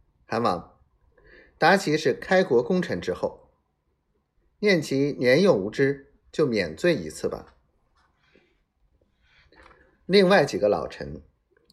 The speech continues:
也随之附议道：“韩王，您不看僧面，也要看佛面，就饶过达奇这一次吧。”老韩王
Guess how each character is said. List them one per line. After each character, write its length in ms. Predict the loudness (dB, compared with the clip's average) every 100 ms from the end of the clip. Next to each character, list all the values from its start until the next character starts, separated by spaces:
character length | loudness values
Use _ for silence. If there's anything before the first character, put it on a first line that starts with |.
| -6
也 440 | 0 2 2 -2
随 260 | -4 0 2
之 160 | 2
附 220 | 2 0 0
议 120 | -2
道 380 | -4 -6 -12 _ _ _ _ _ _ _ _ _ _
：“韩 200 | -4 -2
王， 340 | 0 -2 -4 -18 -20 -20 _
您 180 | -2 0
不 100 | 0
看 220 | 0 -2
僧 200 | -2 0
面， 380 | 0 0 -4 _ _
也 140 | 0
要 160 | 2 2
看 240 | 0 -6
佛 240 | -6 -10 -6
面， 300 | -4 -4 -10 _ _ _ _ _ _ _ _ -20 -6
就 260 | -2 -2 -2
饶 320 | 0 2 4
过 420 | 4 2 0 -12
达 200 | -8 -6
奇 240 | -6 -8 -6
这 120 | -6
一 120 | -6
次 180 | -10 -12
吧。” 140 | -12 _ _ _ _ _ _ _ _ _ _ _ _ _ _ _ _ _ _ _ _ _ -4
老 180 | 0 2
韩 220 | 2 2
王 260 | 2 0